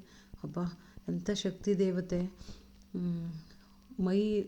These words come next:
ನವಿರೇಳಿಸ್ತದೆ ಆ ಫೋಟೋ ನೋಡ್ತಾ ಇದ್ರೆ. ಅದೆಲ್ಲ ಆದಮೇಲೆ ಒಂದು ಅಲ್ಲಿವರೆಗೂ ಹೋಗಿದ್ದೀನಿ. Instagram-ಗೆ ಒಂದು ವಿಡಿಯೋ ಮಾಡಬಾರ್ದಾ?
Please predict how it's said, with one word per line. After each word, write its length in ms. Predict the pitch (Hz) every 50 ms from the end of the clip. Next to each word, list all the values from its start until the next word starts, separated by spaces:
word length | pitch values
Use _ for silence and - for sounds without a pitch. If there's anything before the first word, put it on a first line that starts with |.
| - -
ನವಿರೇಳಿಸ್ತದೆ 960 | 185 185 185 185 202 208 208 202 202 202 - - - - 185 170 185 185 180
ಆ 180 | 175 - 170 180
ಫೋಟೋ 340 | 175 - 190 175 160 185 180
ನೋಡ್ತಾ 360 | 180 170 165 160 - 170 165
ಇದ್ರೆ. 340 | 165 156 160 170 202 233 - - - - - - -
ಅದೆಲ್ಲ 400 | 160 165 160 160 147 147 147 165 190
ಆದಮೇಲೆ 520 | 202 202 185 180 175 202 202 196 208 214 247 294 - - - - - - - - -
ಒಂದು 460 | 180 180 185 180 175 160 - - - - - - -
ಅಲ್ಲಿವರೆಗೂ 520 | 202 226 233 254 226 233 226 220 247 233
ಹೋಗಿದ್ದೀನಿ. 560 | 214 202 185 190 196 - 196 190 185 185 - - - -
Instagram-ಗೆ 600 | 196 180 - - 196 180 175 185 190 190 190 185
ಒಂದು 160 | 190 190 175
ವಿಡಿಯೋ 260 | 185 190 175 196 190
ಮಾಡಬಾರ್ದಾ? 760 | 185 190 185 175 180 190 190 190 180 247 277 262 - - -